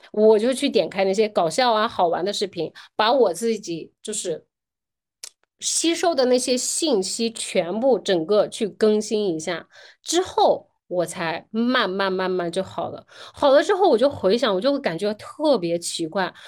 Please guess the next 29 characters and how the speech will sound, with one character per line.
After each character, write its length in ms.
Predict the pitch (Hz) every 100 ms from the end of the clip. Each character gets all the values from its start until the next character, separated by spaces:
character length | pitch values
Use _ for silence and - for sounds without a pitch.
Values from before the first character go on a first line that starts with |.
| - -
我 80 | 453
怎 120 | 277
么 80 | 208
会 140 | 339
无 320 | 196 175 220
缘 200 | 311 240
无 160 | 226 175
故 180 | 185 202
这 160 | 196 208
样？ 220 | 185 180
难 120 | 214
道 140 | 294
这 140 | 294 311
就 120 | 330
是， 120 | 311
我 400 | 302 - - 403
就 60 | 440 480
想， 240 | 440 262 294
嗯， 200 | 330 359
难 120 | 302
道 120 | 359
是 100 | 349 -
平 240 | - 277
行 240 | - 285 285
时 240 | - 226
空 240 | - 330
中 180 | 320 339
的 80 | 349
我 380 | 311 214 180